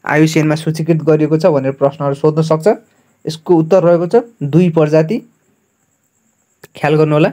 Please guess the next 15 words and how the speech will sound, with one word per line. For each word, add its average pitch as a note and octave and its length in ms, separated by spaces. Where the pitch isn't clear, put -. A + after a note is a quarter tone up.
टिपोट D#3+ 200
गर्नुहोस् D#3 300
साथीहरू D3+ 300
यी C#3+ 60
सबै C#3+ 180
प्रश्नहरू। C#3+ 480
त्यसै D#3+ 180
गरी F3+ 140
सत्र F3+ 340
नम्बरको E3+ 300
प्रश्न E3 340
जाउँ, G#3+ 220
निकै D#3+ 220
महत्त्वपूर्ण D#3 500
छ। E3 80